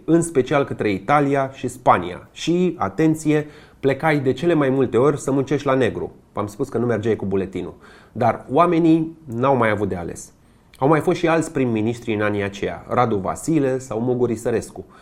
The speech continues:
Harababură, de bandadă, așa au petrecut-o românii care în anul două mii s-au întors în brațele tătucului Ion Iliescu.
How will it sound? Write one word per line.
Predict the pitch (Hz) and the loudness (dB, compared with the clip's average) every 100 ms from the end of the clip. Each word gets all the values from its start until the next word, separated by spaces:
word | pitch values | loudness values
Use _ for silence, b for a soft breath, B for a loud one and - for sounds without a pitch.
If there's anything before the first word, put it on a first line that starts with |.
| B B | B B
Harababură, | 151 143 117 104 131 175 156 147 - 101 | 0 2 4 4 6 4 4 0 -6 -6
de | 117 | -2
bandadă, | 104 98 98 139 156 127 127 127 B B | 0 0 2 2 2 2 -2 -6 B B
așa | - 156 175 | -4 2 2
au | 156 | 2
petrecut-o | 135 - 117 147 113 | 0 -4 -4 -2 0
românii | 107 131 135 131 127 | 2 2 2 -2 -4
care | 131 117 | -4 -2
în | 113 110 | -2 0
anul | 143 127 107 | 0 2 0
două | 104 120 101 | 2 2 2
mii | 123 131 | 0 0
s-au | 131 113 | 0 -2
întors | 110 120 117 | 0 -2 -2
în | 110 98 | -4 -2
brațele | 113 120 107 107 | -2 -2 -2 -2
tătucului | 107 98 117 - 107 104 101 - | -4 -4 -4 -2 -2 0 -4 -6
Ion | 104 104 101 | -2 0 0
Iliescu. | 95 92 78 - - | -2 -4 -8 -14 -18